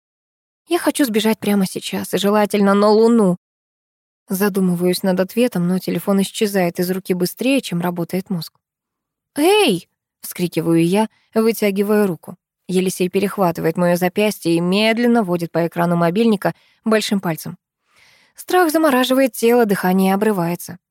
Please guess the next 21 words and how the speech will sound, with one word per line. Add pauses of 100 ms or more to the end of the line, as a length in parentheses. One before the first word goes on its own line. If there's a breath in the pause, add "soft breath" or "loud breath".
(640)
«Рагочий?» — (400)
хрипло
спрашивает
Елисей. (340)
«Так
это
он
новая
цель?» (600)
«Верни
телефон!» (560)
Глаза
лазера
впиваются
в
мои, (320)
выжигая
мысли (220)
и
лишая
голоса.